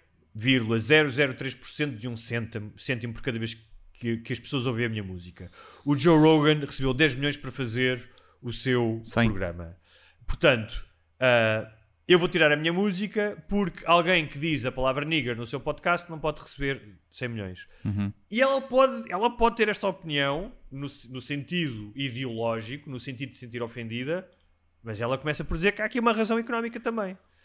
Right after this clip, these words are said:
Speaker 1: E
Speaker 2: Não,
Speaker 1: a questão
Speaker 2: e ela
Speaker 1: é
Speaker 2: fez isto
Speaker 1: esta.
Speaker 2: para aparecer.
Speaker 1: Claro. E, não, e
Speaker 2: Não
Speaker 1: a
Speaker 2: me
Speaker 1: questão é
Speaker 2: lixem,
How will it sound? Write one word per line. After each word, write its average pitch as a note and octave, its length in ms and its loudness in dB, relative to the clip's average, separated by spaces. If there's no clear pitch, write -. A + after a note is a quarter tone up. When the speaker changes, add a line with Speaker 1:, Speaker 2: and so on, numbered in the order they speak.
Speaker 1:
E - 40 4
Speaker 2:
Não, F3+ 60 6
Speaker 1:
a - 40 2
questão G#3+ 220 4
Speaker 2:
e - 20 8
ela F#3+ 120 8
Speaker 1:
é D3 40 8
Speaker 2:
fez A2+ 140 8
isto B2 60 8
Speaker 1:
esta. A#2+ 120 4
Speaker 2:
para C#3 80 10
aparecer. D3+ 480 6
Speaker 1:
Claro. F2 180 -14
E, F2+ 140 -18
não, G#3+ 120 4
e - 40 4
Speaker 2:
Não F#3 60 8
Speaker 1:
a - 40 8
Speaker 2:
me G3 60 10
Speaker 1:
questão G#3+ 80 10
é G#3+ 60 10
Speaker 2:
lixem, D3+ 200 6